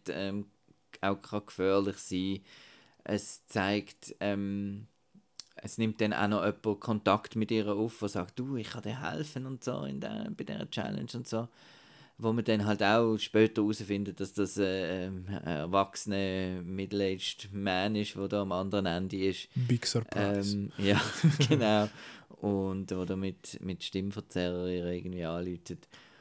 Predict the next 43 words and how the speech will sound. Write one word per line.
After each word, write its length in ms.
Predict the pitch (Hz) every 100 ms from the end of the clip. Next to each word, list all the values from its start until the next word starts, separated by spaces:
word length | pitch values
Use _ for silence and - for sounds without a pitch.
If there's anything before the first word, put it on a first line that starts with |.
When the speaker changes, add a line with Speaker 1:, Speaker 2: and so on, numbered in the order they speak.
| - - -
Speaker 1:
Und 220 | 101 101
Speaker 2:
Wo 100 | 139
ist 120 | 139
eigentlich 340 | 131 135 131
dein 180 | - 175
Stimmverzerrer? 800 | 196 202 202 202 190 190 202 208
Du 100 | 160
hast 140 | 143 151
doch 80 |
mal 180 | 151 147
einen 240 | 135 135 135
gehabt, 220 | 156 196
Speaker 1:
Ja, 40 |
Speaker 2:
den 60 | 151
können 60 |
Speaker 1:
ich 60 | 156
Speaker 2:
wir 60 | 139
mal 80 | 139
Speaker 1:
habe 100 | 147
einen, 80 | 147
Speaker 2:
aufnehmen 240 | 147 139
Speaker 1:
ja. 120 | 131
Speaker 2:
als, 180 | 131 127
äh, 40 | 135
als 400 | 123 120 123 -
Frau. 640 | 131 117 170 202 180 147
Und, 120 | 139
Speaker 1:
Und 300 | 131 113 107
als, 460 | 110 104 101 - -
als 260 | 87 101 95
Alien 460 | 104 143 170 156
und 180 | 127 113
als 160 | 104 156
Speaker 2:
ja, 60 |
ja, 240 | 160 151 165
Speaker 1:
alles. 180 | 147
Speaker 2:
und 140 | 127 120
als 140 | 113
Basler. 340 | - 127 - 151 151 - 151 - 123 - 147 -
<laughs> 0 |
Speaker 1:
Ja, 240 | 110 98
ja, 160 | - 147 135
genau. 400 | 131 107 113